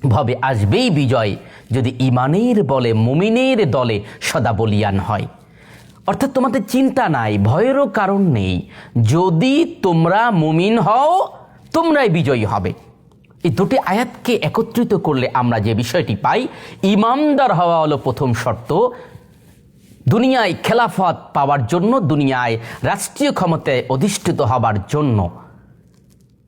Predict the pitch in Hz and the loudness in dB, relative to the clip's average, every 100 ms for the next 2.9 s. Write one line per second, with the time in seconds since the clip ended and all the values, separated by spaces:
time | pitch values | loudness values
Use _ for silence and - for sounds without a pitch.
0 | _ - 240 214 185 135 - 117 - 98 | _ -8 -4 -2 0 0 -2 -6 -4 -8
1 | 85 - - - - - 107 269 294 302 | -8 -14 -20 -20 -14 -4 0 2 2 0
2 | 302 - 269 285 240 170 - 202 | -2 -2 -2 0 0 0 0 -2